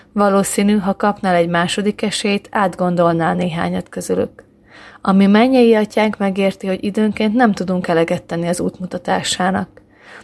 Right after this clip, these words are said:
De mivel szeret minket, megmenti a mi makacs, önfejű szívünket. Jézus által bocsánatot nyertünk azokra az esetekre is,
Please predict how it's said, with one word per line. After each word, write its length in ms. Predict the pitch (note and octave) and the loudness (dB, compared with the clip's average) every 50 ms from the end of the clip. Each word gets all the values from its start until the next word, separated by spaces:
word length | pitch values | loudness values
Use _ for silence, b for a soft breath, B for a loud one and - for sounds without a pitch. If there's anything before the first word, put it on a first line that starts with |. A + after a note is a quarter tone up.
| B B | B B
De 160 | - F#3+ G3+ | -2 2 2
mivel 300 | G3 G3 F#3+ F3+ F3+ F3+ | 4 4 4 4 2 2
szeret 500 | F3 - - - F3+ F#3+ F3+ F3+ - - | 0 -2 -2 -2 0 0 0 -2 -4 -4
minket, 520 | F#3+ F#3+ F#3+ F#3+ - G#3+ G#3+ G#3+ - - - _ | -6 -6 -4 -4 -4 -4 -4 -4 -6 -10 -16 _
megmenti 560 | - A#3 A#3 A3+ A3 G#3 G#3 G3 F#3 - - F#3+ | 0 2 2 4 4 4 4 2 0 0 0 0
a 80 | F3+ | 0
mi 140 | F3+ F3+ E3 | 0 0 -2
makacs, 600 | D#3+ E3 F3+ G3 G3+ - - G3+ G3 - - - | -2 0 0 0 0 0 -2 -2 -2 -2 -4 -6
önfejű 520 | G3+ G3 F3+ E3 - - - F3+ F#3 F#3+ | -6 -4 -4 -6 -4 -4 -2 -2 0 -2
szívünket. 800 | F#3 - - F#3+ F#3 F3+ F3+ F3+ F3+ F3+ - F#3+ F#3+ - - - _ b b b b b b b b b b b | -4 -4 -6 -6 -4 -4 -4 -4 -4 -2 -2 -2 -2 -4 -6 -14 _ b b b b b b b b b b b
Jézus 440 | G#3 G#3 G#3 G3 G#3+ G3+ - - | 2 2 4 4 2 2 2 2
által 320 | G#3+ G3+ G3+ G3+ A3 G#3+ G#3 | 0 0 0 0 0 0 0
bocsánatot 720 | G3+ G3+ G3 - - F#3+ F#3 F3+ F3+ F3 - F3+ F3+ - | 2 0 -2 -2 -2 0 0 0 0 -2 -2 -6 -4 -2
nyertünk 460 | F#3+ F#3 E3+ F3 - - F3+ F#3 - | 0 0 0 0 -2 -4 -6 -6 -4
azokra 440 | - G3 F#3+ F#3 G3 F#3 - - G3 | -4 -4 -2 -2 -2 -4 -2 0 0
az 140 | G3+ G3 - | 2 2 0
esetekre 520 | G3 - - G#3+ - G#3 G#3+ - - A3 | -2 -2 -4 -4 -2 -4 -4 -2 0 2
is, 260 | G#3+ G#3+ G#3 - - | 4 4 4 2 -2